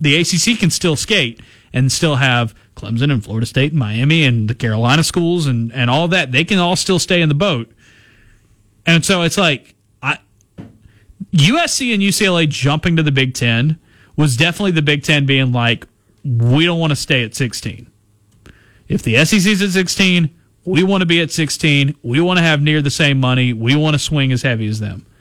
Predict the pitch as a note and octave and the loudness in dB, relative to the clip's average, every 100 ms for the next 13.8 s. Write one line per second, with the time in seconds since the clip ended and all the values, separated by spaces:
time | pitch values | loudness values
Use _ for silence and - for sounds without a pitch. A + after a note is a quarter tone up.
0 | _ - _ - _ _ - C#3 D3+ C#3+ | _ -20 _ -20 _ _ 0 2 2 2
1 | C#3 - D#3+ B2+ C#3+ C3+ C#3+ C3 B2+ D3+ | 0 -4 -4 0 2 0 0 0 2 2
2 | D3 B3 D4 C#3+ C3+ C3+ - - _ _ | 2 2 2 2 0 -2 -4 -10 _ _
3 | _ _ D#3 C#3+ C3+ B2+ C3 - _ - | _ _ 0 2 2 0 -4 -10 _ -2
4 | D#3+ D#3+ D#3 D3 D#3 D3 C3+ B2+ C3 C3 | 0 2 2 2 2 2 0 0 0 2
5 | C3 B2 A#2+ G#3+ G3 D3 C3 - C3+ A#2+ | 2 2 0 -2 0 0 0 0 0 2
6 | A#2+ B2 F3 D#4 G#3+ E3 D3 - _ _ | 2 0 2 2 2 2 0 -6 _ _
7 | _ _ C#3 D#3 D3+ D3 - D#3 C#3+ D#3 | _ _ 0 2 2 0 -2 -2 2 2
8 | D#3+ D3+ C#3+ C#3+ B2+ - - D#3 F#2+ - | 2 0 0 0 0 -2 -2 -2 -4 -12
9 | - _ _ _ _ _ _ D#3 D3+ C#3+ | -20 _ _ _ _ _ _ 2 4 0
10 | - G3 F#3 _ _ _ _ _ _ - | 0 -2 -4 _ _ _ _ _ _ 0
11 | E3 F#3+ A3 A#3+ D4 D4+ - _ _ _ | 2 2 2 2 2 0 -6 _ _ _
12 | _ _ - C#3 C3+ E3 C3+ - - E3 | _ _ 0 2 2 2 -2 -6 -4 0
13 | D3+ C#3 - - D3 D3 G#3 - | 2 0 -2 -2 0 0 0 -8